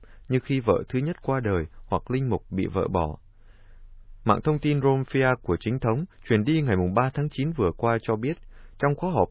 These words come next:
hồi cuối tuần, ngày mùng một và mùng hai tháng chín tại Istanbul, các giám mục đã đưa ra quyết định trên đây và ấn định rằng việc tái hôn của linh mục chính thống trong những trường hợp như thế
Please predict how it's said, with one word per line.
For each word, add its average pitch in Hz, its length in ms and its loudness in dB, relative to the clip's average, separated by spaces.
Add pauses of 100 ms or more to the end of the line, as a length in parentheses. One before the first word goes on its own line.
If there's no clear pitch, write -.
hồi 98 220 4
cuối 147 220 2
tuần, 92 220 4 (300)
ngày 101 120 2
mùng 101 200 2
một 95 220 2
và 95 100 4
mùng 92 180 0
hai 127 260 -2
tháng 135 140 -2
chín 139 240 -6
tại - 200 0
Istanbul, 110 680 -2 (320)
các 160 160 -4
giám 170 200 2
mục 107 180 2
đã 120 120 2
đưa 143 160 6
ra 139 120 2
quyết - 240 -4
định - 200 -2
trên 127 240 -2
đây 127 220 2 (320)
và 117 100 6
ấn 151 220 4
định 127 200 2
rằng 98 240 2 (680)
việc 113 240 2
tái 123 160 2
hôn 160 320 0
của 104 140 0
linh 135 240 0
mục 92 180 0
chính 127 200 -2
thống 143 340 -2
trong 143 200 -2
những 156 120 -2
trường 107 240 -2
hợp 95 200 0
như 135 180 -2
thế 120 300 -4